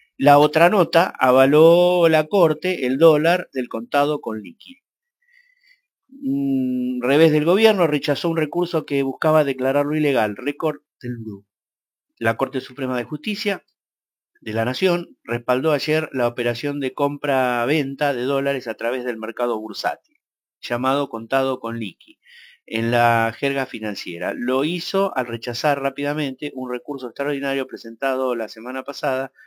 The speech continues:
que buscaba que declarara la ilegalidad de esta operatoria.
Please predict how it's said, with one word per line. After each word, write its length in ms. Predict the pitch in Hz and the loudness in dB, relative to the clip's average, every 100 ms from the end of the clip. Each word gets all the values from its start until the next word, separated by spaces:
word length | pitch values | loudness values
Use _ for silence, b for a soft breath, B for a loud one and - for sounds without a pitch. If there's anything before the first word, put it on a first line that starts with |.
| b | b
que 100 | 123 | -6
buscaba 460 | 120 120 147 147 139 | -6 -2 0 0 0
que 260 | 127 127 _ | -6 -6 _
declarara 580 | 120 117 123 143 143 123 | -12 -6 -4 -2 -2 -2
la 180 | 120 | -4
ilegalidad 720 | 131 160 160 143 131 131 135 131 | -4 -4 -4 -4 -4 -4 -4 -4
de 160 | 120 120 | -6 -6
esta 260 | - 117 - | -6 -8 -8
operatoria. 720 | 110 98 87 - - _ | -12 -8 -8 -10 -20 _